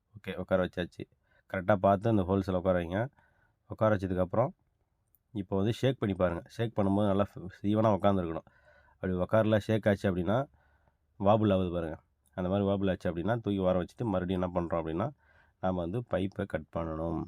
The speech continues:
எவ்வளோ கட் பண்ணணும் அப்படின்னு கேட்டிங்கன்னா, ஒரு ஒரு சென்டி, ரெண்டு சென்டி அந்த மாதிரி, அதாவது இன்ச்சில் கணக்கு, இன்ச்சு கணக்கில் கட் பண்ணக்கூடாது, சென்டி கணக்கில் கட் பண்ணணும். இப்போ எடுத்தோடனே அதிகமாக கட் பண்ணிங்கன்னா லீக்கேஜ் வரும். நாளை பண்ணி நம்ம யூஸ் உட்காரும் போது, எழும்போதோ ஏதோ ஒரு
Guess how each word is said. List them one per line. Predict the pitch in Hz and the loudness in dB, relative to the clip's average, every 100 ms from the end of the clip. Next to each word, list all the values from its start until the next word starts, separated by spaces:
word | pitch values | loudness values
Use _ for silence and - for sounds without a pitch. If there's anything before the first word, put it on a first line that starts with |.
| - _ _ _ - | -10 _ _ _ -2
எவ்வளோ | 101 127 | 2 2
கட் | 101 95 - | 0 -4 -4
பண்ணணும் | 90 90 92 | -2 0 0
அப்படின்னு | - 90 90 | -2 -4 -4
கேட்டிங்கன்னா, | 76 76 82 127 - - - - | -6 -4 -4 -4 -6 -20 -20 -10
ஒரு | 123 123 113 107 104 98 90 - - _ _ _ | -4 0 2 2 2 0 -2 -10 -18 _ _ _
ஒரு | 107 110 | 0 0
சென்டி, | 110 104 110 110 | 0 0 2 2
ரெண்டு | 101 104 | 2 0
சென்டி | 98 92 92 | 0 -2 -4
அந்த | 92 92 | -4 -2
மாதிரி, | 92 87 | -2 0
அதாவது | 98 127 113 | 2 4 2
இன்ச்சில் | 127 139 | 0 0
கணக்கு, | 120 104 98 | 0 0 -2
இன்ச்சு | 98 117 113 | -2 -2 -2
கணக்கில் | 113 117 110 | -2 -2 -2
கட் | 98 | -4
பண்ணக்கூடாது, | 95 87 85 90 151 - _ - - | -4 -4 -4 -2 -4 -6 _ -20 -20
சென்டி | - 143 160 151 | -8 -2 -2 0
கணக்கில் | 127 110 104 | 0 0 0
கட் | 87 - | -4 -4
பண்ணணும். | 82 82 - _ | -4 -6 -8 _
இப்போ | - 107 | -6 0
எடுத்தோடனே | 110 110 135 135 151 | 2 2 2 4 4
அதிகமாக | 117 127 139 | 4 4 2
கட் | 113 - | 2 -2
பண்ணிங்கன்னா | 110 113 180 127 | 0 2 2 2
லீக்கேஜ் | 110 123 120 92 | 0 0 0 2
வரும். | 87 - - 113 | 0 -4 -10 -6
நாளை | 107 107 | -2 0
பண்ணி | 104 120 | 0 0
நம்ம | 117 107 | 2 2
யூஸ் | 101 107 110 110 98 98 | 2 0 -2 -4 -2 -2
உட்காரும் | 95 104 98 | 2 2 2
போது, | 101 101 | 2 2
எழும்போதோ | 98 95 95 101 | 0 0 0 0
ஏதோ | 95 | 0
ஒரு | 98 98 | 0 0